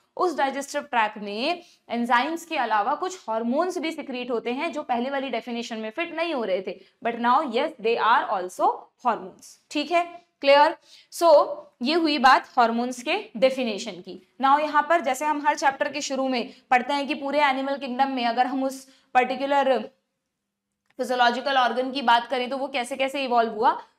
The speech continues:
तो यहाँ पर एंडोक्राइन सिस्टम के लिए सिर्फ एक लाइन दे रखी है कि भाई अगर हम इनवर्टिब्रेट्स की बात करें तो इनवर्टिब्रेट्स में भी एंडोक्राइन सिस्टम होता है, but बहुत ही सिंपल टाइप का। हमारी तरह बहुत सारी ग्लैंड्स नहीं होती, बहुत सारे हार्मोन्स नहीं होते,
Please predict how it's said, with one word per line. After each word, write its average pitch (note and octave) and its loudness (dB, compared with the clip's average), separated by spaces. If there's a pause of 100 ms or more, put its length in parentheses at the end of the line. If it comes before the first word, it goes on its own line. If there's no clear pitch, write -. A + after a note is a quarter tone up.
तो C#4 -4
यहाँ C4 0
पर C4+ 0
एंडोक्राइन C#4+ -2
सिस्टम C#4 -8
के C#4 -6
लिए D4+ -4
सिर्फ F#4 -4
एक C#4 -2
लाइन C4+ 2
दे A#3+ -2
रखी A3+ -4
है A#3+ -2 (280)
कि D4 -4
भाई D#4+ 4
अगर C#4+ 4
हम E4+ -2
इनवर्टिब्रेट्स D#4 0
की D4+ -8
बात A3+ 4
करें G#3+ -4 (280)
तो E4 -2
इनवर्टिब्रेट्स D#4 2
में C4+ -2
भी D4+ -4
एंडोक्राइन C#4 0
सिस्टम B3+ -6
होता A3+ -8
है, F4 0
but F#4+ -6
बहुत C#4 -2
ही E4 -6
सिंपल B3 -4
टाइप - -10
का। F3+ -16 (280)
हमारी B3+ 2
तरह C#4 2
बहुत D4 -2
सारी D4 0
ग्लैंड्स C4+ -2
नहीं C4+ -6
होती, C4+ -6
बहुत B3+ -2
सारे C4+ 4
हार्मोन्स B3+ 0
नहीं B3 -4
होते, B3 -6